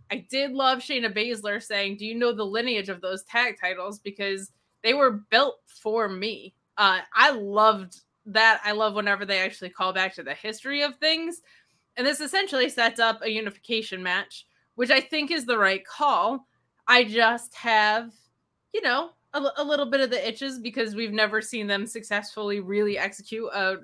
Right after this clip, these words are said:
a women's tag division. But I do think maybe if you condense them and you have them as floating championships, that could be a really, really wonderful thing and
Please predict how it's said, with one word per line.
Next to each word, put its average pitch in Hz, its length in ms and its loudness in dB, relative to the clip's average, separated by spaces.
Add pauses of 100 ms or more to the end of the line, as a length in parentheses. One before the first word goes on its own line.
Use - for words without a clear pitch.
a 214 80 -8
women's 196 600 -4 (420)
tag 240 340 6
division. 262 560 0
But 277 480 8
I 254 100 4
do 254 240 -2
think 220 440 -2 (680)
maybe 220 680 -2 (260)
if 202 240 -4
you 220 200 -8
condense 220 600 -2
them 220 320 0
and 208 160 -4
you 196 80 -2
have 208 240 0
them 196 160 -2
as 196 140 -4
floating 277 300 0
championships, 226 640 -2
that 254 180 2
could 269 120 -4
be 247 100 -2
a 220 100 4
really, 226 280 -2
really 208 220 0
wonderful 202 600 -4
thing 214 540 -2 (500)
and 185 380 -2